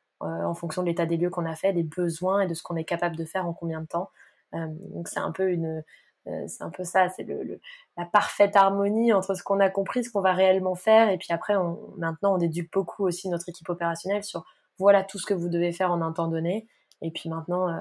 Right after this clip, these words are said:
à vous de le faire le mieux possible. Donc on resp-, on responsabilise beaucoup les équipes là-dessus, euh,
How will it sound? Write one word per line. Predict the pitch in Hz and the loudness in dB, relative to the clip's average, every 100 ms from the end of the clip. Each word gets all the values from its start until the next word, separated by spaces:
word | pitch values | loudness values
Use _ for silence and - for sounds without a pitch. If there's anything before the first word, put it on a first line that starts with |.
| - | -4
à | 165 | -4
vous | 156 | -2
de | 175 | 0
le | 170 | 0
faire | 160 175 | 0 0
le | 175 | 0
mieux | 160 170 | -2 -2
possible. | 170 160 - 185 165 160 - _ _ _ | -4 -6 -6 -6 -6 -8 -14 _ _ _
Donc | - 165 | -10 -10
on | 151 | -8
resp-, | 175 170 | -6 -2
on | 170 170 | -2 -2
responsabilise | 170 170 170 170 165 165 | -4 -6 -6 -4 -2 -2
beaucoup | 160 160 180 | -4 -4 -4
les | 165 | -4
équipes | 156 - 170 | -4 -8 -8
là-dessus, | 170 156 - 190 | -8 -8 -6 -4
euh, | 180 | -2